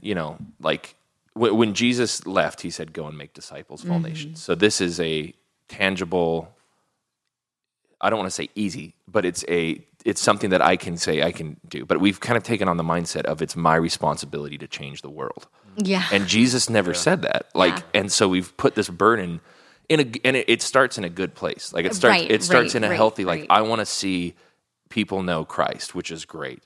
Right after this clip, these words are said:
Speaker 2: Yeah.
Speaker 1: But if not taken care of and watched, it can lead to pastors who are putting, you know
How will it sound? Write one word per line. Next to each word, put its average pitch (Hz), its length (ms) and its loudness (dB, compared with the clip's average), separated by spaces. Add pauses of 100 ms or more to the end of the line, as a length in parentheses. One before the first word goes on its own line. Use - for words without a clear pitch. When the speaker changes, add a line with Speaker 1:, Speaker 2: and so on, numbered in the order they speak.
(180)
Speaker 2:
Yeah. 160 240 -10 (260)
Speaker 1:
But 98 280 2 (180)
if 101 220 -2
not 107 340 4 (280)
taken 101 380 -2
care 127 300 2
of 82 440 -4
and 90 200 -2
watched, 107 440 2
it 104 140 -2
can 92 280 -6
lead 107 340 -2
to 82 400 -6 (640)
pastors 101 480 -2
who 87 440 -2
are 82 120 2
putting, 87 420 -2 (500)
you 95 120 -6
know 80 280 -6